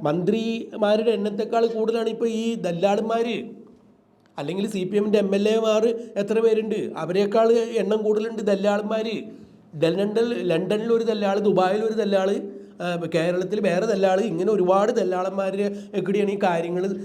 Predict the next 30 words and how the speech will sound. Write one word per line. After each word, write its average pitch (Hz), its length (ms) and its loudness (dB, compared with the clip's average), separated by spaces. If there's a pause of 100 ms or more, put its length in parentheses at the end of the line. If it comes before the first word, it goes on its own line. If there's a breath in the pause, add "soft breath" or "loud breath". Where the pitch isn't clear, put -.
(180)
ഏ, 165 40 -2 (340)
മന്ത്രിസഭയിൽ 165 460 0
നിന്ന് 220 120 0
എന്തെങ്കിലും 190 320 -2
കാര്യം 175 240 -2
നടത്തി 165 220 -4
കിട്ടുകയാണെങ്കിൽ 170 440 -6
ദല്ലാൾ 147 240 -2 (100)
വഴി 151 220 -2
നടക്കുകയുള്ളൂ 139 340 -4
എന്നുള്ള 147 220 -4
അവസ്ഥയിലേക്ക് 135 480 -6
വന്നേക്കണം. 127 320 -8 (240 loud breath)
ഒരുപാട് 185 380 4
ദല്ലാളന്മാരുണ്ട്. 165 680 2 (320 loud breath)
ഈ 190 40 4 (100)
ദല്ലാളന്മാരുടെ 202 640 4
കാര്യങ്ങളൊക്കെ 196 580 4
പല 165 80 4 (120)
കാര്യങ്ങളും 185 340 -4
എനിക്കറിയാം. 175 320 -4
എൻ്റെ 170 100 -2
കയ്യിൽ 175 180 -4
കൃത്യമായ 170 400 -2 (380 loud breath)
വീഡിയോ 180 340 4
ഉണ്ട്. 196 140 4 (140)
ആർക്കെങ്കിലും 185 400 -2
എന്തെങ്കിലും 190 280 0
സംശയം 180 260 -2
ഉണ്ടെങ്കിൽ, 185 260 0